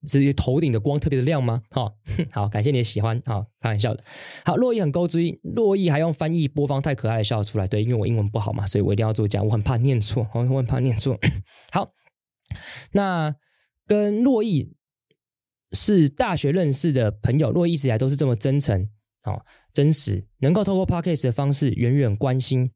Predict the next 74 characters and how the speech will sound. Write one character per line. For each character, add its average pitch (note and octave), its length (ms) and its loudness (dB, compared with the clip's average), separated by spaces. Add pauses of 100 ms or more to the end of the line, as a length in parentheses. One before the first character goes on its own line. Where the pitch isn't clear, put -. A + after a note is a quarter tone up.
好， G#2+ 200 -2 (220)
很 A2+ 140 2
开 C#3 160 2
心， C3 200 0 (100)
我 A2 120 0
一 A2 60 0
定 C#3+ 120 0
会 C#3 200 2
一 - 100 -2
直 G#2 240 0 (480)
听 D3 180 6
下 C#3 240 2
去， G#2+ 380 -4
好， G#2 220 -6 (420)
好， A#2 160 2
非 D#3+ 180 0
常 C#3+ 140 0
非 D3 80 0
常 B2+ 240 0 (960)
非 F3 100 6
常 D#3 60 4
非 D#3+ 40 2
常 C#3+ 100 2
谢 F3+ 220 0
谢， A2+ 340 -2
好， G2 200 -2
大-， - 180 -4
这 C3 100 -4
个 C#3 80 0
同 B2+ 160 0
学， B2+ 120 0
因 F3 60 2
为 G#3 40 2
我 F3+ 60 0
不 - 120 -4
好 E3+ 60 0
意 D3 40 0
思， C#3+ 40 0
我 C3 60 2
现 E3 100 2
在 - 20 2
是 F3 60 2
用 E3+ 80 0
Firstory E3+ 460 0
的， - 100 -2
但 C3+ 240 0
我， A2+ 120 -2
所 E3 120 0
以 D#3 40 4
我， A2 180 0
我， - 260 -2
我 G2+ 200 -2
不 - 140 -6
知 F#3 140 -4
道， D#3+ 260 -2 (280)
我 A#2+ 120 2
可-， F3 160 0
可 - 160 0
能 A#2+ 120 4
看 E3 120 0
不 C#3+ 80 2
到 C#3+ 120 2
大 C3 120 0
家 A#2+ 120 0
的 G#2 200 2 (440)
名-， A2+ 280 4
名 B2 280 4
字 A2 180 0
这 B2+ 100 0
样 G#2 140 0
子， A2+ 160 -6
好， G#2 220 -2
但 C#3 120 2
是 C3+ 240 2